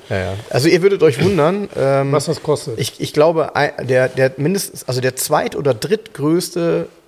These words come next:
Speaker 1: Kostenblock, den du regelmäßig monatlich hast,
Speaker 2: Ist mobile punkt de.
Speaker 1: ist mobile punkt de.
Speaker 2: Ja, ja, kommt,
Speaker 1: Und
Speaker 2: kommt direkt nach Strom und Miete.
Speaker 1: I-, i-, also,
Speaker 2: Es,
Speaker 1: ja,
Speaker 2: es
Speaker 1: also
Speaker 2: kommt
Speaker 1: ich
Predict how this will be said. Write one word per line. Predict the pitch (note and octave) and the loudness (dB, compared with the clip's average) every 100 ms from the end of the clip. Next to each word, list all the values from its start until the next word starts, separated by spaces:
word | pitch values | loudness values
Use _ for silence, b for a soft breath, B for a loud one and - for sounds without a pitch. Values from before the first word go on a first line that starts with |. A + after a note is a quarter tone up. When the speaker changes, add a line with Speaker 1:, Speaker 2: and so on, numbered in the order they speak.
| - | -6
Speaker 1:
Kostenblock, | D#3 - B2+ A2 G#2 | -4 -4 -4 -4 -4
den | - A#2+ | -4 -6
du | A#2+ C#3+ D3 - | -4 -4 -6 -6
regelmäßig | A#2 D3+ F#3+ E3 D#3 D3 D3+ C3+ | 0 2 2 0 -2 -4 -6 -4
monatlich | C3 A#2 G2 G2+ - | -2 -2 -2 -6 -6
hast, | - - - | -6 -8 -18
Speaker 2:
Ist | - | -8
mobile | D#3 C3 C#3 | -6 -6 -10
punkt | A2+ | -8
de. | |
Speaker 1:
ist | C3 - | -6 -4
mobile | C#3+ D3 G#2+ | -2 -2 -2
punkt | G2+ | -4
de. | C#3+ | 0
Speaker 2:
Ja, | D#3+ D3 | 0 0
ja, | A#2 | -2
kommt, | - E3+ | -2 0
Speaker 1:
Und | D#3 C#3+ - | 4 4 2
Speaker 2:
kommt | - F3 | -2 -2
direkt | D#3 E3+ F3+ | 0 -2 -2
nach | F3+ | -4
Strom | - - D#3 F3+ | -4 -4 0 0
und | C3 | -2
Miete. | C#3+ A#2+ A#2 - - | -4 -6 -12 -12 -10
Speaker 1:
I-, | D3 | -8
i-, | D#3+ - - C#3 | -8 -8 -8 0
also, | D#3+ - | 2 2
Speaker 2:
Es, | - G#3+ | 2 2
Speaker 1:
ja, | D3+ F#3+ | 4 4
Speaker 2:
es | D#3+ | 4
Speaker 1:
also | D3 D3+ | 2 4
Speaker 2:
kommt | |
Speaker 1:
ich | A#3 | 4